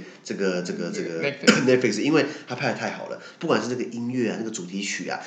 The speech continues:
Speaker 1: 那个演员角色啊，那些，那，那些血脉喷张啊，那些细节啊，完美，你知道吗？记不记得我们上礼拜不是表过那个迪士尼的真人版《花木兰》吗？
Speaker 2: <laughs> 对，你有表过。
Speaker 1: 有表过，那个拍得多烂，那，然后 Narcos 拍得多好。所以，那当然，因为我，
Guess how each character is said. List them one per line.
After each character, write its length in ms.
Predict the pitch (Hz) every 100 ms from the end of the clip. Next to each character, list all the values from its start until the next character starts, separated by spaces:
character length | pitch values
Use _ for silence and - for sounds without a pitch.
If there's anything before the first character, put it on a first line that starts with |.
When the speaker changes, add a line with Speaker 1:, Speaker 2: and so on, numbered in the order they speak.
| - -
Speaker 1:
那 80 | 131
个 60 |
演 180 | 110 95
员 180 | 90 104
角 220 | 104 78
色 260 | - - 101
啊， 180 | 90 101
那 100 | 120
些， 180 | 117 113 - - - -
那， 100 | 123
那 120 | 127
些 160 | 123 127
血 300 | - - 98
脉 140 | 117 110
喷 260 | - 101
张 180 | 95 95
啊， 120 | 92 101
那 60 |
些 120 | 110
细 280 | 107 - 127
节 200 | - 69
啊， 100 | 58 - - - _ 95
完 180 | 98
美， 280 | 110 95 80
你 40 | -
知 80 |
道 140 | 82 69
吗？ 220 | - - - - -
记 100 | 165
不 60 |
记 80 | 156
得 80 | 135
我 60 | 95
们 80 | 160
上 100 | 107
礼 60 |
拜 40 | 95
不 80 |
是 60 | 101
表 180 | 104 82
过 180 | 87 98
那 100 | 95
个 200 | 90 85
迪 120 | -
士 160 | 202 226
尼 60 |
的 100 | 180 87 - - 226 - 202 -
真 180 | 151 143
人 140 | 127
版 200 | 107 95
《花 100 | 104
木 80 | 113
兰》 80 | -
吗？ 60 | 87
Speaker 2:
<laughs> 40 |
对， 140 | - 85
你 60 |
有 60 | 135
表 180 | 131 -
过。 120 | 147
Speaker 1:
有 60 | 127
表 100 | 107
过， 180 | 104 104 - 160
那 80 |
个 100 | 160
拍 220 | - 143 117
得 60 |
多 180 | 104 95
烂， 380 | 104 87 - -
那， 180 | 110 107
然 100 | 110
后 100 | 120 - - 113
Narcos 340 | 123 120 90
拍 160 | - 95
得 60 |
多 200 | 87 80
好。 320 | - - - - -
所 140 | -
以， 80 | 160 - -
那 100 | 190
当 120 | 220
然， 120 | 135
因 60 | 156
为 80 |
我， 140 | 170